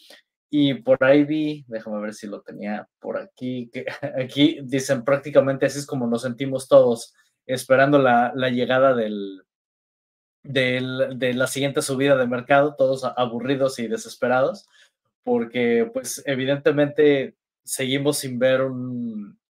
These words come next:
eh, a-, ahora sí que un despegue como nos gustaría, ¿no? Em, e-, este, este meme dice prácticamente, "Así es como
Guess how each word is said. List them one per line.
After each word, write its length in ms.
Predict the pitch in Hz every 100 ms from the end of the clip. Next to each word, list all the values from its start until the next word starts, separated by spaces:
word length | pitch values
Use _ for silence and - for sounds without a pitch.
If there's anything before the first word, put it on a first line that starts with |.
| -
eh, 640 | 104 101 95 95 92 92 -
a-, 140 | 131 147
ahora 260 | 151 156
sí 120 | 156
que 120 | 143 160
un 100 | 147
despegue 540 | 139 - 131 120 117
como 200 | 113 107
nos 200 | 104 104
gustaría, 480 | 110 - 107 110 98
¿no? 220 | 104 - _ _ _ _ _ _ _ _ -
Em, 840 | 123 117 117 113 110 107 104 104 -
e-, 240 | 147 -
este, 480 | 143 139 151 143 139
este 200 | 135 139
meme 300 | 127 131 135
dice 220 | 131 131 131
prácticamente, 800 | 135 127 123 123 127 120 147 143
"Así 240 | 131 139
es 80 | 131
como 480 | 143 120 117 117